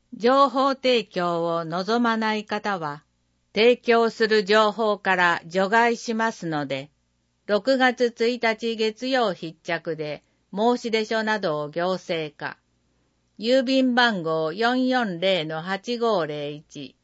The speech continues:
住所は不要へ提出してください。対象、平成二十年四月二日から平成二十一年四月一日までに生まれた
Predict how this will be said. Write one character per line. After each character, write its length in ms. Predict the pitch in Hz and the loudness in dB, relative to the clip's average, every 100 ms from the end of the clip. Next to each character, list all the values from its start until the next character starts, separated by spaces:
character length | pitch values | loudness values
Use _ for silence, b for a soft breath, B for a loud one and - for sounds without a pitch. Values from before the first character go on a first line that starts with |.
| _ | _
住 260 | 180 214 180 | -4 -2 -2
所 220 | - 143 | -4 -8
は 160 | 143 135 | -6 -8
不 180 | 160 | -10
要 360 | 156 156 143 - _ _ _ _ _ _ - | -8 -6 -6 -8 _ _ _ _ _ _ -10
へ 240 | 160 - _ | -8 -10 _
提 240 | 220 226 233 | -2 0 -2
出 280 | - 214 | -6 -8
し 100 | 190 | -8
て 160 | - 180 | -8 -8
く 120 | 175 | -8
だ 160 | 165 156 | -8 -8
さ 200 | - 143 | -12 -18
い。 140 | 139 _ _ _ _ _ _ _ _ _ _ - | -18 _ _ _ _ _ _ _ _ _ _ -4
対 260 | 208 220 | 0 0
象、 460 | 214 - 202 180 180 _ _ _ _ _ _ _ _ _ | 0 -2 0 -2 -6 _ _ _ _ _ _ _ _ _
平 240 | - 254 277 | -2 0 2
成 300 | - 262 262 | 4 4 4
二 220 | 262 262 | 4 2
十 300 | 247 277 233 | 2 0 0
年 280 | 180 165 160 | -2 -6 -8
四 180 | - 220 | -6 0
月 420 | 254 254 254 240 | 0 0 0 0
二 320 | - - - | -2 -20 -12
日 180 | 208 196 | -4 -4
か 180 | 196 180 | -2 -4
ら 240 | 170 175 _ _ _ _ | -4 -6 _ _ _ _
平 220 | 226 262 | 0 0
成 340 | 262 254 247 247 | 2 2 4 2
二 220 | 254 269 | 2 0
十 380 | 240 190 175 170 | -2 -2 -2 -4
一 280 | 180 - 214 | -6 -6 -6
年 320 | 175 156 143 | -4 -8 -12
四 240 | - 208 | -8 -4
月 360 | 226 247 254 247 | 0 0 2 -2
一 280 | - 254 254 | 0 -2 -2
日 340 | 254 254 254 | -4 -4 -4
ま 160 | 190 170 | -4 -2
で 140 | 160 | -4
に 200 | 160 160 | -6 -8
生 60 | 165 | -4
ま 140 | 180 | -4
れ 140 | 180 | -4
た 320 | 170 165 156 | -6 -6 -8